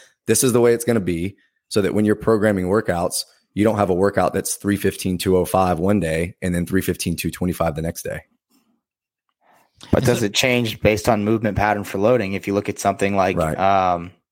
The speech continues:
Speaker 2: if you look at what, what was that? What was the event called? Uh, two thousand seven Reload, where they had the
Speaker 1: Right.
Speaker 2: two thirty-five men's bar and a one forty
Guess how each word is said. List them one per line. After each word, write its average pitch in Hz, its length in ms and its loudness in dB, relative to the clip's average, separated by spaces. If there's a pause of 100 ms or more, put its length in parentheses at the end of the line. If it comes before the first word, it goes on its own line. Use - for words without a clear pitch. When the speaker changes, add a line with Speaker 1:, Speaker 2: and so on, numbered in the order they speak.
Speaker 2:
if 104 140 -8
you 117 80 2
look 110 160 0
at - 80 -6
what, 110 200 0
what 117 140 2
was 107 140 -4
that? 101 120 -2 (140)
What 98 120 0
was 113 100 0
the 107 80 -4
event 92 240 -4
called? 85 340 -4
Uh, 85 380 -4 (160)
two - 100 -6
thousand 120 240 2
seven 98 220 -4
Reload, 98 380 -2 (100)
where 104 100 -2
they 101 100 0
had 98 280 0
the 92 240 0
Speaker 1:
Right. 87 240 2 (200)
Speaker 2:
two 147 140 -2
thirty-five 110 500 0
men's 101 260 -2
bar 101 260 2
and 98 80 -2
a 90 40 -2
one 104 320 -4
forty 127 760 -4